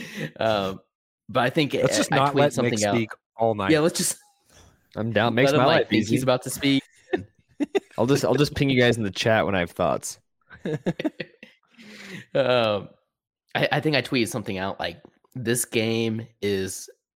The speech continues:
Speaker 1: equally disappointing for a completely different reason.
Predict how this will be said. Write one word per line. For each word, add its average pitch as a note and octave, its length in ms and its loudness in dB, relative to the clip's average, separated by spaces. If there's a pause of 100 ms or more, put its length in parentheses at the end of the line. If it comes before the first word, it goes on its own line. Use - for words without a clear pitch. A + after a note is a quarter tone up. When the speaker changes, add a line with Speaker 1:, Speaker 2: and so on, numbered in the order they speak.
(140)
Speaker 1:
equally B2+ 420 0
disappointing A#2 760 -4
for G2+ 180 2
a F2+ 60 -4
completely - 420 -10
different F#2+ 260 -8
reason. B2 360 -4